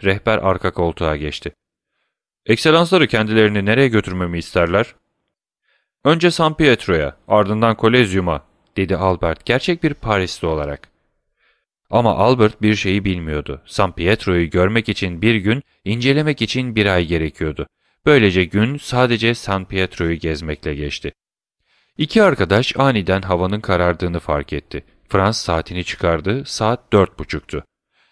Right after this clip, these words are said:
Hemen otele dönüldü. Franz arabacıya saat sekizde kapıda olması talimatını verdi. Albert'a San Pietro'yu gündüz vakti gösterdiği gibi Kolezyum'u da ay ışığında seyrettirmek istiyordu.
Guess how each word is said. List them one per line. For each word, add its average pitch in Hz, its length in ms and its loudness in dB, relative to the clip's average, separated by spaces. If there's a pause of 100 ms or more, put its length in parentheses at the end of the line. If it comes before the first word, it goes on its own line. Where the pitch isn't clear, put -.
(320)
Hemen 123 360 0
otele 95 460 -2
dönüldü. 73 560 -4
Franz 139 400 0
arabacıya 127 540 2
saat 131 320 -2
sekizde 127 440 -2
kapıda 113 360 0
olması 98 380 2
talimatını 82 760 -2
verdi. 73 360 -6 (460)
Albert'a 127 600 2
San 104 300 -2
Pietro'yu 92 540 0
gündüz 120 360 -4
vakti 107 300 0
gösterdiği 92 720 0
gibi 87 300 0 (260)
Kolezyum'u 120 580 2
da 107 220 2
ay 143 200 2
ışığında 107 460 -2
seyrettirmek 87 720 -4
istiyordu. 73 520 -6